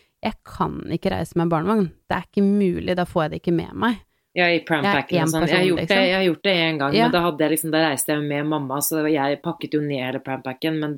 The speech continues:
Speaker 2: bare det å reise
Speaker 1: Ja.
Speaker 2: med den og sånn er litt sånn, det er, ja, det er styr,
Speaker 1: Ja,
Speaker 2: jeg skjønner det.
Speaker 1: ja, den er så stor, så det er liksom styr inn i biler og sånn. Du er liksom avhengig, så hvis vi skulle vært to stykker med det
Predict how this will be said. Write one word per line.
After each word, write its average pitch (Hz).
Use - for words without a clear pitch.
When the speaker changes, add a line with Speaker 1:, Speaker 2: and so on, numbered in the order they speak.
Speaker 2:
bare 156
det 151
å 147
reise 147
Speaker 1:
Ja. -
Speaker 2:
med 135
den 135
og 135
sånn 143
er 104
litt 151
sånn, 143
det 127
er, 139
ja, 123
det 175
er 180
styr, 156
Speaker 1:
Ja, 277
Speaker 2:
jeg -
skjønner 151
det. 135
Speaker 1:
ja, 277
den 294
er 302
så 311
stor, 254
så 262
det -
er 247
liksom 247
styr 190
inn 196
i 208
biler 190
og 175
sånn. 214
Du 214
er 196
liksom 196
avhengig, 156
så -
hvis 185
vi 185
skulle 180
vært 175
to 175
stykker 165
med 170
det 165